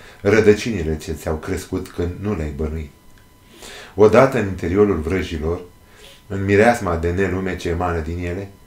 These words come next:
te înalți spre un gol pur, mărit de ruina iluziilor.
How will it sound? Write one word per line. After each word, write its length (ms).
te 120
înalți 400
spre 200
un 160
gol 180
pur, 340
mărit 640
de 320
ruina 420
iluziilor. 680